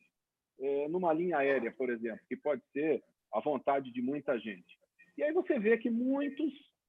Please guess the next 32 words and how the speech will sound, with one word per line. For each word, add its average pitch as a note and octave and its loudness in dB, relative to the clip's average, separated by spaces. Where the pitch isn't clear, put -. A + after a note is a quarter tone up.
aí B2 4
eu, A#2 -6
eu C3 2
não C#3 0
vou B2+ 4
entrar C3 2
em A#2+ 0
juízo B2+ 2
de A#2 -4
valor, B2+ 4
vão A3+ 6
pelo A#3 2
caminho F#3 4
de E3+ -10
se G#3 -2
tornar C3+ 6
instrutores D#3 2
de A2 -6
voo C3+ 4
pra B3 4
poder G3 8
justamente F#3+ 2
acumular A3+ 4
essa E3 0
experiência. E3 2
E B3+ -4
não D#4+ 10
existe, D#3+ 6
Ramos, C#3+ 4
aí D#3 8
um E3 4
dilema. C3+ 6